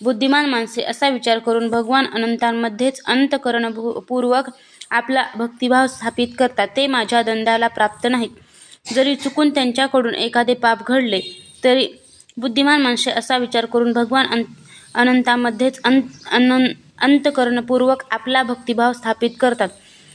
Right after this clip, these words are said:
ते माझ्या दंडाला पात्र नाही. जरी चुकून त्यांच्याकडून एखादे पाप घडले, तरी भगवंतांचे गुणगान ते तात्काळ नष्ट करते.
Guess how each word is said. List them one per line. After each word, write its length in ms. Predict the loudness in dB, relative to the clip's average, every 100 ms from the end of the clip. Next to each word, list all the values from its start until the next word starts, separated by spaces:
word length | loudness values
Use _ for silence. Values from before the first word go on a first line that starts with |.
| -4 0
ते 100 | 2
माझ्या 320 | 2 2 2
दंडाला 440 | 2 2 4 4
पात्र 580 | 0 -6 -2 0 0 -2
नाही. 240 | -2 -2
जरी 300 | 0 0 0
चुकून 380 | -2 -6 -2 0
त्यांच्याकडून 580 | 2 2 2 0 0 -2
एखादे 360 | -4 -2 0 0
पाप 280 | 0 2
घडले, 240 | 2 2 0
तरी 160 | 0 0
भगवंतांचे 840 | 0 -2 -2 -2 -2 -2 -2 -4
गुणगान 460 | -2 -2 0 -2 -2
ते 220 | -4 -2
तात्काळ 400 | -2 -2 0 0
नष्ट 280 | 0 -4 -6
करते. 320 | -2 -2 -4